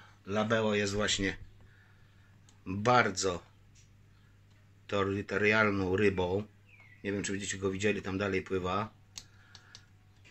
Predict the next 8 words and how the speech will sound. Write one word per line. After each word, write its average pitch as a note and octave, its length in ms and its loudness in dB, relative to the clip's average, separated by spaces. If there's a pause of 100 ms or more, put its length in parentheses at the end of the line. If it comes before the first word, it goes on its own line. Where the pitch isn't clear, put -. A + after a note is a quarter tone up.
(140)
O, F2+ 140 -4
widać F#2 340 -2
czerwony, F#2+ 460 0 (500)
czerwoną F2+ 520 -4 (240)
płetwę. G2+ 540 -4 (1120)
Fajnie A2+ 280 2
mi G#2+ 140 2
urosło. G#2 600 0